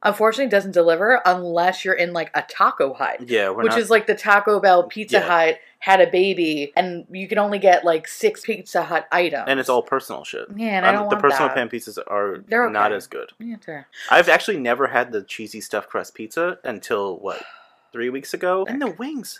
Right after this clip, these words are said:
Speaker 2: Holy shit.
Speaker 1: The
Speaker 2: the
Speaker 1: wings are
Speaker 2: The wings
Speaker 1: fantastic.
Speaker 2: were so good. Better than Buffalo Wild Wings.
Speaker 1: So you know what then? In hindsight, technically Pizza Hut should
Speaker 2: Well,
Speaker 1: be the top
Speaker 2: they're
Speaker 1: one.
Speaker 2: all owned by Yum Brands.
Speaker 1: Oh, too good.
Speaker 2: So it's all the same monster.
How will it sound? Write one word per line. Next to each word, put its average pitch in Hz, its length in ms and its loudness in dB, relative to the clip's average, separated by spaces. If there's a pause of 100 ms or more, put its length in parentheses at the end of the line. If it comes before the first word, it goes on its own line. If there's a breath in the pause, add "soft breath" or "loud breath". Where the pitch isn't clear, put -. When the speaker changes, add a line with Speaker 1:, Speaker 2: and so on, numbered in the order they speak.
Speaker 2:
Holy 254 220 -10
shit. - 180 -14
Speaker 1:
The 202 80 4
Speaker 2:
the 208 80 6
Speaker 1:
wings 269 260 -2
are 415 80 0
Speaker 2:
The - 80 0
wings 240 160 2
Speaker 1:
fantastic. 294 680 4
Speaker 2:
were 247 80 -8
so 240 440 -12
good. 277 360 -12
Better 143 200 0
than 170 120 -2
Buffalo 180 280 -2
Wild 247 260 -6
Wings. 131 300 -8
Speaker 1:
So - 200 2
you 247 220 0
know 302 160 4
what 190 320 4
then? 135 320 -2
In 170 120 -8
hindsight, 208 760 -4
technically 247 560 0
Pizza 214 480 -6
Hut 139 300 -2
should - 160 -2
Speaker 2:
Well, 147 180 6
Speaker 1:
be 160 120 -2
the 143 120 -12
top - 500 -2
Speaker 2:
they're 151 140 6
Speaker 1:
one. 151 100 6
Speaker 2:
all 165 200 8
owned 143 260 0
by 101 140 0
Yum 98 320 -2
Brands. 101 600 -4
Speaker 1:
Oh, 151 540 -14
too - 120 -20
good. 160 260 -16
Speaker 2:
So 110 220 2
it's 107 120 -4
all 113 240 0
the 95 100 -12
same 101 260 -8
monster. 98 600 -6